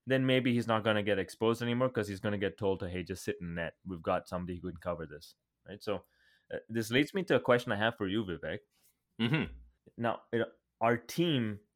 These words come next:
Speaker 1: is at a point where if we get the right signings, we could really transform ourselves into, I wanna say, title contenders. Okay? Now,
Speaker 2: Yeah.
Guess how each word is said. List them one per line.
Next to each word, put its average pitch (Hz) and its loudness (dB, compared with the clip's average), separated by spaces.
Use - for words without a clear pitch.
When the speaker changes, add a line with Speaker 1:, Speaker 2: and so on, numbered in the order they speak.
Speaker 1:
is 107 -6
at 117 6
a 120 4
point 131 2
where 110 2
if 113 -4
we 156 0
get 123 2
the 117 2
right 107 2
signings, 123 -4
we 104 0
could 123 0
really 113 2
transform 110 0
ourselves 98 0
into, 95 -4
I 98 0
wanna 117 4
say, 95 -2
title 90 -2
contenders. 82 -10
Okay? 107 -4
Now, 113 4
Speaker 2:
Yeah. 156 2